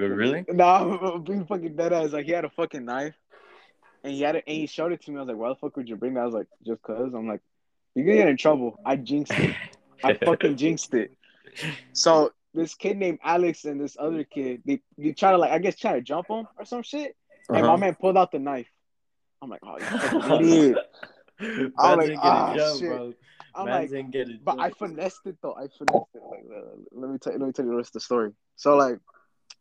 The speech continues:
Speaker 1: pretty much, they run to the security guard. The security guard start rushing in, and he tells me to hide the fucking knife, right? And near where the basketball court, there's, like, a hole, and it's so hard to look, right?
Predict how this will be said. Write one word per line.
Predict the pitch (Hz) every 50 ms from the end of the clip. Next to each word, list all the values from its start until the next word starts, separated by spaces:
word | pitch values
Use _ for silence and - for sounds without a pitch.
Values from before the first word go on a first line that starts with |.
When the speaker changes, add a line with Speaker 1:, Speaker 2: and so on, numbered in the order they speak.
| _ _ _ _
Speaker 1:
pretty | 151 151 156
much, | 151 147 151 165 160 147 139 - - - - - - _ _ _ _ _ _ _ _ _ _ _ _ _ _ _ -
they | 120 151 151
run | 135 135 175 196 190
to | - 202
the | 180
security | - - 120 - - - 180 196 180 170
guard. | 147 131 135 131 127 131 135 - _ _ _ _ _ _ _ -
The | 135
security | 123 135 139 - 185 196 202 196
guard | 196 180 160
start | - 190 175 147 127
rushing | 127 160 185 185 - 180 160 165
in, | 185 190 160 160 165 - _ _ _ _ _ _ _ _ _ _ _ -
and | 156 170
he | 165 160
tells | - - 190 190 175
me | 175 175
to | 156
hide | 156 165 160
the | 139
fucking | - 160 151 - 131
knife, | 123 120 110 101 _ _ _ _ _ _ _ _ -
right? | 120 127 147 - - _ _ _ _ _ _ -
And | 147 151 143 117 -
near | - 143 151 165 185
where | 196
the | 160 123
basketball | 135 151 165 156 190 196 190
court, | - 220 190 139
there's, | 156 165 151
like, | 135 -
a | 131 113
hole, | 107 - 160 175 160 127 107 - _ _ _ -
and | 131 131
it's | - - -
so | 165 160 165
hard | 180 175 151
to | 127
look, | 117 127 165 160 135 - 131
right? | 135 175 233